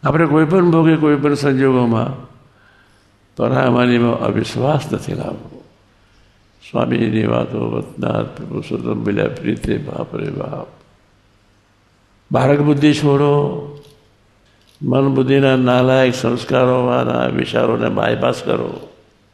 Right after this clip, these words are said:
મધ્ય તેલ, લોહી, અઢાર પંચાના સાત પ્રમાણે આપણે અક્ષરધામના છીએ. તો દ્રઢ ઠરાવ કરીને દોડો. મધ્ય તેલ, લોહી, અઢાર પંચાના સાત. આપણે સૌ અક્ષરધામના છીએ,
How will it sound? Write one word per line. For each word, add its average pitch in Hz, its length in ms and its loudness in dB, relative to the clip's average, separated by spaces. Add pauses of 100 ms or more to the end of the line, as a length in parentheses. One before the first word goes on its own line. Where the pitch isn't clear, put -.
(880)
મધ્ય 120 300 0
તેલ, 123 300 2
લોહી, 120 200 2
અઢાર 120 340 4
પંચાના 117 560 0
સાત 113 320 -2
પ્રમાણે 110 460 -2 (320)
આપણે - 200 0
અક્ષરધામના 110 760 -2
છીએ. 147 400 0 (1160)
તો 117 180 -2
દ્રઢ 117 280 0
ઠરાવ 127 420 2
કરીને 120 340 2
દોડો. 101 500 -2 (1120)
મધ્ય 135 300 2
તેલ, 139 640 4
લોહી, 120 200 4
અઢાર 110 640 2
પંચાના 58 720 -2
સાત. - 800 -6 (400)
આપણે 120 260 0
સૌ 120 340 -2
અક્ષરધામના 113 960 -2
છીએ, - 400 -10